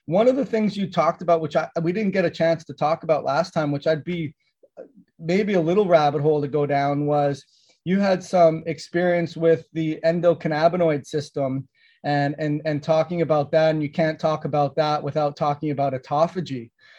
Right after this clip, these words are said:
I think that's a really fascinating co-, connection that maybe some of the s-, more sophisticated users or listeners to this conversation haven't really pieced together and, and understood the relationship, or just in the general with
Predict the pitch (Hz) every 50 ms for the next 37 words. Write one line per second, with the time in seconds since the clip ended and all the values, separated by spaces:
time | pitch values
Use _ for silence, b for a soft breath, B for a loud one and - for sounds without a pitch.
0 | b b - 175 220 247 269 285 370 - - - 214 185 160 165 180 196 202 196
1 | 190 185 - 165 156 165 175 180 - 175 170 170 175 160 170 160 160 - - 175
2 | 175 - - 170 160 160 185 190 - - - 165 151 143 147 143 147 147 143 143
3 | 143 b b b b b b - 165 180 190 180 190 180 - 180 175 170 170 165
4 | 151 139 165 - - - 160 170 175 175 160 - - 147 - - 180 196 196 -
5 | 226 214 - - 165 160 147 156 151 135 127 - 147 143 143 156 156 151 139 143
6 | 151 147 147 143 135 - 151 147 143 151 147 147 - 147 147 147 143 - - -
7 | 143 151 143 - - 156 151 147 135 139 135 - 156 151 143 147 156 143 147 151
8 | 151 143 151 143 143 147 147 147 147 139 127 b b b b b _ - - 170
9 | 170 - - - 170 143 135 156 147 143 139 143 147 151 151 143 139 147 - 147
10 | 147 143 147 147 147 143 147 - - 156 143 123 147 147 147 143 143 143 143 135
11 | - 151 143 - - 156 156 160 - b b b b b b b - 170 185 202
12 | 208 190 - - 185 190 190 185 - 185 170 165 165 156 147 156 143 - 143 127
13 | - 170 170 190 220 214 190 160 147 143 147 147 151 143 - -